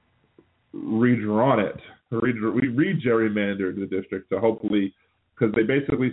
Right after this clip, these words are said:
said that these lines were made on purely racial lines, and that isn't allowed. Same thing kind of happened in Louisiana. Louisiana tried to make a second minority seat by making a very weirdly drawn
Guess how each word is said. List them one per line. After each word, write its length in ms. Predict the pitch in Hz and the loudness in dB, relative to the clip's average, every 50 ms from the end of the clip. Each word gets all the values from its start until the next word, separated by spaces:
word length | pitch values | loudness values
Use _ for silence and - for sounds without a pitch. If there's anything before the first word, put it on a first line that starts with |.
| - | 0
said 260 | 123 107 107 107 101 | 0 0 0 0 0
that 320 | 101 107 101 95 90 - - _ _ _ _ - | 0 0 0 0 -2 -6 -12 _ _ _ _ -2
these 200 | 120 131 127 113 | 0 0 0 2
lines 280 | 123 117 113 117 113 110 | 2 2 2 2 2 0
were 80 | 120 110 | 0 0
made 260 | 104 107 104 104 107 | 2 2 2 2 2
on 180 | 104 98 98 95 | 2 0 -4 -6
purely 440 | - - 160 180 180 165 151 139 - - - | -2 0 2 2 4 4 2 0 -2 -6 -4
racial 340 | 107 117 113 - - 117 104 | -2 0 0 0 -2 -2 -2
lines, 340 | 104 101 98 98 98 101 - | -2 -2 -2 -2 -4 -6 -6
and 100 | 107 101 | -6 -4
that 140 | 104 95 - | -4 -2 -2
isn't 240 | 117 113 120 113 101 | -2 -2 -2 -2 -4
allowed. 380 | 98 95 92 85 - - - - - | -2 -4 -4 -6 -8 -14 -10 -4 -2
Same 100 | 147 143 | -2 0
thing 140 | 143 151 151 | 0 0 0
kind 160 | 151 135 131 | 0 0 0
of 80 | - | 0
happened 320 | 131 135 120 - - 113 113 | 0 0 0 0 -2 -2 -2
in 120 | 110 107 | 0 0
Louisiana. 600 | 107 113 113 107 110 107 104 101 98 98 98 92 - _ _ _ _ _ _ _ - | 0 0 0 0 0 -2 -2 -2 -2 -4 -6 -8 -10 _ _ _ _ _ _ _ 0
Louisiana 420 | 113 123 135 127 123 127 123 110 | 2 2 2 2 2 2 0 0
tried 200 | - - 120 113 | 0 0 0 2
to 80 | 113 110 | 2 2
make 240 | 113 113 110 - | 2 0 0 0
a 100 | 104 101 - _ _ - | -4 -6 -6 _ _ 0
second 320 | - 139 135 135 143 78 | 0 0 2 2 0 -2
minority 520 | 87 110 113 110 117 117 113 113 104 104 101 - - | -2 -2 -2 2 4 4 4 4 4 2 -2 -4 -2
seat 240 | 120 107 95 87 - _ _ _ _ _ _ _ _ | 0 0 0 -2 -6 _ _ _ _ _ _ _ _
by 140 | - 107 107 | 0 0 2
making 380 | 104 107 107 104 104 107 101 | 2 2 0 0 -2 -4 -6
a 60 | 101 98 | -4 -2
very 260 | 95 110 110 110 107 | 2 2 2 4 2
weirdly 420 | 101 98 107 113 110 107 110 104 | 0 2 2 2 2 2 2 0
drawn 480 | 101 - 107 101 101 101 98 98 98 | 0 0 0 0 0 0 -2 -6 -10